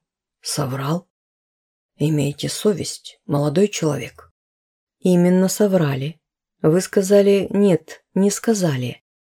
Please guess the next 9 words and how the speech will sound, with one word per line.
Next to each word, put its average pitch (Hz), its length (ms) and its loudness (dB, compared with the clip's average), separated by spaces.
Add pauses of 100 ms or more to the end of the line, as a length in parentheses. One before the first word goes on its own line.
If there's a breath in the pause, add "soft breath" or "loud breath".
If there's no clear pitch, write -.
(200)
Якобы 165 400 4
вы 180 100 2
не 202 140 4
знали 196 340 2
о 143 120 4
юношеской 147 580 2
кличке 156 440 0
вашего 156 360 0
сына, 120 420 -6